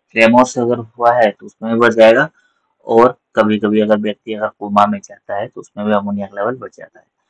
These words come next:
तो जो अमोनिया test होता है, अक्सर आप देखोगे जो आईपीडी के पेशेंट होते हैं, यानी जो admit व्यक्ति होता है, अमोनिया level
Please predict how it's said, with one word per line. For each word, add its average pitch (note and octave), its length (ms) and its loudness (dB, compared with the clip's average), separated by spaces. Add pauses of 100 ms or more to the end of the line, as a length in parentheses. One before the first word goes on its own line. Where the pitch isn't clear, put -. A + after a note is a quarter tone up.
(160)
तो B2 60 -16
जो C3 120 -8
अमोनिया B2 360 4
test B2+ 260 -4
होता A#2+ 140 -4
है, A#2 60 4
अक्सर A#2 220 -2
आप A2 100 4
देखोगे G#2+ 400 -8
जो A#2 220 -6
आईपीडी G#2+ 420 -8
के A#2 60 -4
पेशेंट G2 380 -14
होते F#2+ 200 -20
हैं, G#2+ 100 -12
यानी A#2+ 260 -2
जो - 140 -4 (100)
admit B2 400 0
व्यक्ति G#2+ 340 -4
होता F#2+ 340 -8
है, C#3+ 60 -6 (560)
अमोनिया A2 420 2
level G#2+ 300 -4